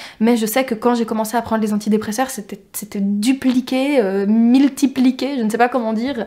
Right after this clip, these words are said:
Mais, euh, ça n'a pas duré très longtemps. Euh, dans la mesure où, bah, maintenant j'ai plus du tout, du tout, du tout, euh, cet effet-là. Euh, c'est comme, je crois que c'est une question du fait que le corps doit s'habituer,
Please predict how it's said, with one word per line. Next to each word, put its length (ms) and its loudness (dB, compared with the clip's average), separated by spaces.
Mais, 280 2
euh, 300 -2
ça 180 -2
n'a 140 -2
pas 160 0
duré 260 0
très 520 -2
longtemps. 440 -2
Euh, 220 -2
dans 140 0
la 100 0
mesure 360 2
où, 100 0
bah, 160 -4
maintenant 420 0
j'ai 180 -10
plus 220 -2
du 240 0
tout, 140 0
du 180 0
tout, 100 -2
du 220 0
tout, 240 -2
euh, 380 -4
cet 260 -2
effet-là. 420 0
Euh, 680 -2
c'est 180 -2
comme, 260 2
je 100 2
crois 200 0
que 60 -10
c'est 100 -6
une 80 0
question 300 -4
du 120 0
fait 220 -4
que 80 -4
le 100 2
corps 220 -2
doit 140 0
s'habituer, 640 -2